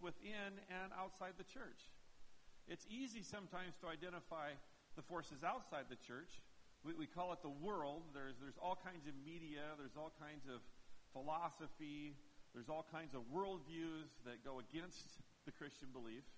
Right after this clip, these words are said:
But inside the church, inside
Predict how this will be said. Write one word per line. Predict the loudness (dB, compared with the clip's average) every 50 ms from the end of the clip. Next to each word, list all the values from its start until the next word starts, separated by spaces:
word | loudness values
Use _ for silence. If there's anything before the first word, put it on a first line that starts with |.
| -8 -10 -12 -12 -10 -6 -6 -4 -4 -4 -8 -8 2
But | 2 4 4
inside | 4 0 -2 0 2 2 2 2 0 -4
the | -6
church, | -4 -2 -2 -2 -2 -4 -6 -10 -10 -10 -10 -10 -16 -16 -20 -20 -20 -16 -14 -14 -14 -14 -18 -20 -20 -20 -16 -8 -8
inside | -6 0 2 2 2 0